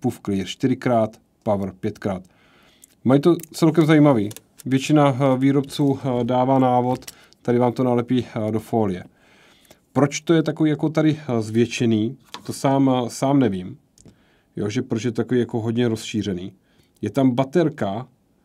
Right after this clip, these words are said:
která má kapacitu tisíc dvě stě miliampérhodin a měla by být nabitá do třiceti pěti, eh, minut. Čip je tam Axon. Tak možná kvůli té, eh, baterce, ale ten hrb je tady takový jako zvláštní.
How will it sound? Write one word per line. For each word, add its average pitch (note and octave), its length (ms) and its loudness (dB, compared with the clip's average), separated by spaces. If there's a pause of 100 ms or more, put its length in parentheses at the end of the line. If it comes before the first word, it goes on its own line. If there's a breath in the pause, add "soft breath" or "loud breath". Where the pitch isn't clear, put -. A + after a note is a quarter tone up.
(160)
která B2 200 0
má B2 120 0
kapacitu C3 540 -8
tisíc B2+ 380 -8
dvě B2 140 -4
stě - 180 0
miliampérhodin A2 760 0
a A#2+ 60 -8
měla A#2 200 0
by A#2 120 -2
být A2+ 200 0
nabitá B2+ 560 -2 (500 soft breath)
do A2+ 220 -2
třiceti C3 560 -4
pěti, A2+ 380 -2
eh, G2+ 280 -6
minut. A2 380 0 (360 soft breath)
Čip C3+ 320 -2
je A#2+ 80 2
tam A#2 220 -2 (300 loud breath)
Axon. F#2+ 500 -8 (1500 loud breath)
Tak - 160 -8
možná C3 260 2
kvůli C#3 180 0
té, C3 280 2
eh, A2+ 120 0
baterce, A#2+ 480 -2
ale C3+ 140 0
ten D3+ 120 0
hrb A#2+ 260 -2
je B2 80 0
tady A#2 140 -2
takový A#2 220 -4
jako A#2 180 -4
zvláštní. G2 600 -8